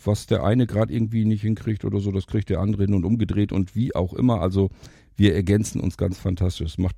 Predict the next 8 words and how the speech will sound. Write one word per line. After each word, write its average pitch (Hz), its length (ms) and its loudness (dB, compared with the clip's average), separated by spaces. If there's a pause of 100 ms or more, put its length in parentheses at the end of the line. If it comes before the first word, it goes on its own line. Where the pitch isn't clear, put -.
wahnsinnig 95 460 0
viel 92 120 -4
Spaß, 90 440 -4
mit 92 160 -2
Michael 87 340 -2
unterwegs 82 460 -6
zu - 100 -14
sein. 60 300 -10